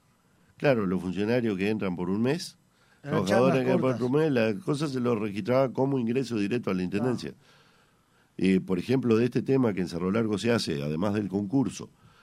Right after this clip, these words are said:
Speaker 1: se hace el sorteo, que lo hacemos poco, y hacemos la evaluación social del cargo, que sí lo hacemos mucho, como no está el ítem de evaluación social del cargo dentro de las categorías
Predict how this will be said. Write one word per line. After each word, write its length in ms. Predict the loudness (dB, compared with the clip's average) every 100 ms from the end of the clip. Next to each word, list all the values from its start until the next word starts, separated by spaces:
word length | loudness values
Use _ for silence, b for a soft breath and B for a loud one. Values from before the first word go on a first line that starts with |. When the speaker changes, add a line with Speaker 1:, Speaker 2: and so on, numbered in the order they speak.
| b
Speaker 1:
se 220 | -8 -2 0
hace 400 | 0 -2 -2 -2
el 100 | -2
sorteo, 560 | -4 -2 0 0 -4
que 160 | -10 -10
lo 300 | -8 -6 -4
hacemos 300 | -2 -4 0
poco, 360 | -2 -2 -10 _ b b b b b
y 100 | -8
hacemos 540 | -4 -2 -2 -2 -8 -20 b b b
la 160 | -4
evaluación 720 | -2 -2 -2 -4 -4 -2 -2 -4
social 380 | -8 -6 -4
del 160 | -2 -2
cargo, 360 | -4 -4 -8 -12 -16
que 120 | -12
sí 220 | -6 -4
lo 120 | -4
hacemos 320 | -6 -6 -6 -2
mucho, 420 | -4 -4 -10 -12 b b b -12
como 280 | -6 -4 -4
no 200 | -2 -2
está 260 | 0 0
el 160 | 0 -2
ítem 360 | -2 -4 -4
de 80 | -6
evaluación 500 | -10 -10 -10 -8 -8
social 380 | -8 -8 -6 -6
del 120 | -6
cargo 340 | -4 -4 -4 -6
dentro 160 | -6
de 60 | -6
las 100 | -6
categorías 760 | -8 -6 -6 -4 -4 -6 -8